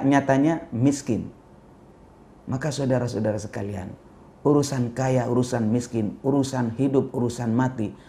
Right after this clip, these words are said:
bukan urusan kita, tapi urusan Allah. Namun yang terpenting adalah bagaimana sekiranya kita itu bisa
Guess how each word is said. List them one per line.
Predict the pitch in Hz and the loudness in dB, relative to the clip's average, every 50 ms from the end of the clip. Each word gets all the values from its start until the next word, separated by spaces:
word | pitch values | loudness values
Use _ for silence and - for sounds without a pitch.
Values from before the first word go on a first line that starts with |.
| - - - | -20 -20 -8
bukan | - 113 131 127 - 135 123 123 | -2 -2 0 0 0 -2 -2 0
urusan | 131 127 123 120 - 120 110 110 | 0 0 0 0 -2 -4 -6 -4
kita, | 113 135 135 135 113 101 - | -2 -4 -4 -4 -6 -4 -4
tapi | 117 113 - 120 | -4 -2 -2 -2
urusan | 110 113 110 107 - 104 101 95 | 0 0 -2 -2 -4 -6 -6 -4
Allah. | - 107 104 107 98 - - - - - - - - - - - - - - - - - - - - - - - - - - - - - | -4 -4 -2 -2 -4 -4 -6 -14 -20 -20 -20 -20 -20 -20 -20 -20 -20 -20 -20 -20 -20 -20 -20 -20 -20 -20 -20 -20 -20 -20 -20 -18 -6 0
Namun | 127 139 147 165 170 180 180 175 | 4 6 8 10 10 10 10 10
yang | 170 160 | 8 8
terpenting | 147 156 151 - 185 196 220 214 214 240 233 233 | 6 4 4 6 6 6 8 8 8 6 6 6
adalah | 180 185 175 165 160 156 151 135 127 - - - - - - | 4 4 6 6 8 8 6 6 2 -4 -12 -18 -10 -2 4
bagaimana | 123 139 135 127 139 135 127 143 156 156 147 127 127 | 6 6 6 6 6 6 6 6 6 6 4 2 0
sekiranya | - 139 131 - 127 123 120 110 110 107 95 95 - - - - - - - - - - | -2 -4 -2 -2 0 0 0 0 -2 -2 -4 -6 -8 -16 -20 -20 -20 -20 -20 -20 -20 -8
kita | - - 139 131 135 123 117 | -2 0 0 2 2 2 2
itu | 117 - 123 | 2 2 0
bisa | 110 110 127 151 143 135 - 143 131 117 - | 2 4 4 4 4 6 4 4 4 4 0